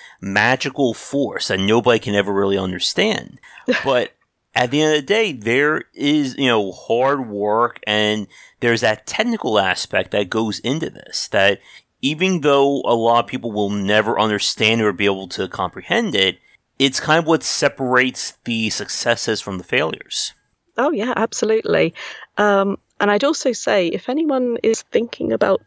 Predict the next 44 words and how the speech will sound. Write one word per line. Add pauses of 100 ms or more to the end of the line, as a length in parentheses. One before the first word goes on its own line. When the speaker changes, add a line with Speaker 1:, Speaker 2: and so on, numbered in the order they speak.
(380)
Speaker 2:
trying
to
be
a
voice
actor, (380)
spend
as
much
time
as
you
can
listening
to
developers, (460)
you
know,
listening
to
talks
online,
working
out
what
their
job
actually
is, (300)
so
Speaker 1:
Hmm.
Speaker 2:
that
when
you
come
in
at
that
point
of
the
project,
you
understand